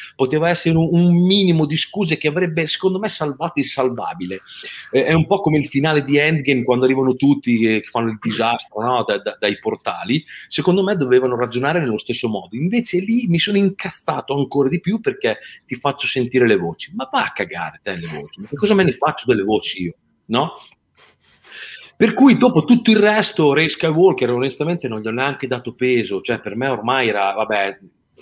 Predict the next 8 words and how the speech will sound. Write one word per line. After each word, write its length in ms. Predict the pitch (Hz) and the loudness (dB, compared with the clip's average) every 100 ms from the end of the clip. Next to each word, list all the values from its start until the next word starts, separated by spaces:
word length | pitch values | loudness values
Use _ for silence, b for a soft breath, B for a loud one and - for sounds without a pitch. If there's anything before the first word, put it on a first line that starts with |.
| - | -10
tutto 280 | 131 - 117 | -10 -6 -8
sto, 180 | - 110 | -8 -14
sta 220 | - 117 | -10 -4
confusione. 720 | 127 113 143 117 98 95 87 B B B B B B B | 0 0 0 2 2 0 -4 B B B B B B B
Però, 640 | - 285 156 131 214 - _ _ | 2 4 4 2 -2 -10 _ _
allo 260 | 143 139 143 | -2 0 -2
stesso 460 | - 185 - 160 | -2 -4 -4 -6
tempo, 640 | 127 104 98 85 123 170 | -2 -2 -2 -4 -4 -4